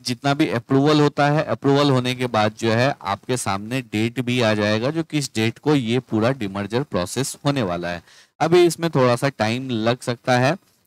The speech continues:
तो यहाँ पे जो है आपको ज़्यादा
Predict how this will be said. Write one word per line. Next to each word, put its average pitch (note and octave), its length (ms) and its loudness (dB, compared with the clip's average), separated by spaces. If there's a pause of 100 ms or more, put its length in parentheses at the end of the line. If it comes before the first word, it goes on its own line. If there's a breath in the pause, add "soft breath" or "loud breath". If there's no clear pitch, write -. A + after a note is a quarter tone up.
तो E3 60 2
यहाँ B2 360 2
पे C#3+ 180 -4
जो C3+ 160 0
है C#3+ 140 4
आपको D3 600 0 (1300)
ज़्यादा B2+ 360 4